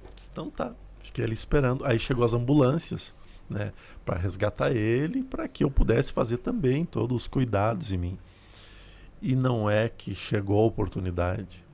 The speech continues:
Quando a gente tava lá ali pra, recebendo o atendimento, tava tete a tete, né, frente a frente. E aí eu olhei pra ele e disse, "Tá bem, tá bem. Irmão, que Deus te abençoe,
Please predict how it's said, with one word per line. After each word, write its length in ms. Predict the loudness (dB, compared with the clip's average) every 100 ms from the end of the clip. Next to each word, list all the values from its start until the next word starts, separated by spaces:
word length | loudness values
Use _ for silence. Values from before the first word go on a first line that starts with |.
| -20 -20 -20 -20 -20 -20 -20 -12
Quando 140 | -6 -4
a 20 |
gente 180 | -2 0
tava 220 | 0 0
lá 200 | 0 2
ali 300 | 2 2 0
pra, 200 | 0 -2 0
recebendo 400 | 0 0 0 0
o 100 | -2
atendimento, 640 | -2 0 0 0 -2 0
tava 200 | 0 0
tete 400 | -2 -2 -2 -2
a 40 | -4
tete, 500 | -2 -2 -4 -8 -6
né, 200 | -4 -6
frente 360 | -4 -4 -2
a 40 | -4
frente. 520 | -4 -6 -6 -12 -20 -20 -20 -20 -20 -20 -20 -4
E 80 | 0
aí 160 | 0 0
eu 100 | 0
olhei 400 | 0 0 0 0
pra 240 | 0 0
ele 360 | 0 0 0 -4
e 40 | -8
disse, 260 | -10 -12
"Tá 200 | -8 -8
bem, 320 | -6 -6 -6 -10 -16 -20 -18
tá 80 | -14
bem. 220 | -12 -12 -14 -20 -20 -20 -20 -10
Irmão, 400 | -4 2 2 0 -6 -20 -20 -20 -20 -20 -20 -20 -20 -16
que 120 | -6
Deus 200 | -2 -2
te 120 | -2
abençoe, 580 | 0 -2 -2 -6 -4